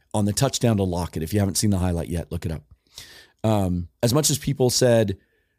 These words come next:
Russell Wilson was the best deep ball thrower in the league, or one of 'em, over the last ten years. Um, I think Geno's proven to be,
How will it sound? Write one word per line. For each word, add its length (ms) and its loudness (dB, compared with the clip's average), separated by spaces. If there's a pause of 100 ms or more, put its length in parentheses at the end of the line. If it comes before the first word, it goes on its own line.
(160)
Russell 260 2
Wilson 260 4
was 120 2
the 80 0
best 220 0
deep 160 0
ball 180 2
thrower 260 2
in 80 2
the 60 2
league, 240 4
or 80 4
one 200 2
of 180 2
'em, 200 0 (480)
over 140 2
the 60 2
last 240 0
ten 180 0
years. 340 0 (500)
Um, 440 0 (400)
I 80 -2
think 160 -2
Geno's 320 4
proven 280 2
to 60 2
be, 300 0